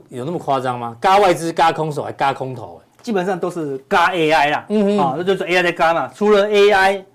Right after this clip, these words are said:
Speaker 2: 之前讲什么回温的D ram啊，那些东西，呃，都嘎不动了，对不对？因为那些是指景气回温嘛。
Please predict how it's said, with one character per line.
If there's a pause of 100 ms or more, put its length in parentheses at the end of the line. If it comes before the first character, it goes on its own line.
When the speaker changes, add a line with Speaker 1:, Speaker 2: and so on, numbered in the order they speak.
Speaker 2:
之
前 (440)
讲
什
么
回
温
的
D
ram
啊， (160)
那
些
东
西，
呃，
都
嘎
不
动
了，
对
不
对？
因
为
那
些
是
指
景
气
回
温
嘛。